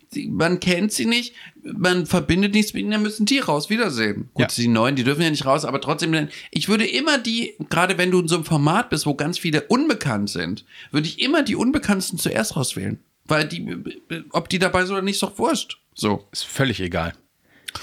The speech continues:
Speaker 1: Und wenn du richtig klug bist, jetzt sag ich dir noch was zum Abschluss, dann verhandelst du ja so eine gute Gage, dass wenn du am ersten Tag rausfliegst, das gar nicht schlimm ist. Deswegen du den Gewinn gar nicht brauchst.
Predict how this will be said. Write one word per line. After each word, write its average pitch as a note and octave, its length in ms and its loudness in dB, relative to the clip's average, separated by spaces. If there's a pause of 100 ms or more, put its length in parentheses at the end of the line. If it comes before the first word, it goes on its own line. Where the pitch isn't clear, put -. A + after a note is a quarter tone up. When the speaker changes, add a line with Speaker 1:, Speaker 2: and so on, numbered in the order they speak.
(180)
Speaker 1:
Und B2 160 4
wenn A#2 140 4
du A2+ 80 4
richtig D3+ 420 -2
klug G2+ 320 -4
bist, - 340 -8 (240)
jetzt - 200 -6
sag G#2 160 -6
ich - 80 -18
dir G2 100 -4
noch G2+ 180 -4
was G#2+ 120 -8
zum - 140 -6
Abschluss, - 440 -10 (320)
dann A#2 160 -2
verhandelst A#2+ 500 -2
du B2 40 4
ja A2 100 4
so A#2 140 2
eine E3+ 120 2
gute G#2 300 -2
Gage, G2 500 -2 (200)
dass B2+ 180 0
wenn B2 100 4
du A#2 80 4
am A2 100 2
ersten C#3 320 -2
Tag A#2 240 -2
rausfliegst, A2 460 -2
das A#2+ 140 -2
gar G#2 160 0
nicht G#2 100 0
schlimm G3 240 2
ist. - 260 -8 (140)
Deswegen A2 380 0
du A2+ 80 2
den A2 200 4
Gewinn G#2+ 280 2
gar G2+ 140 0
nicht G2 160 -4
brauchst. - 420 -2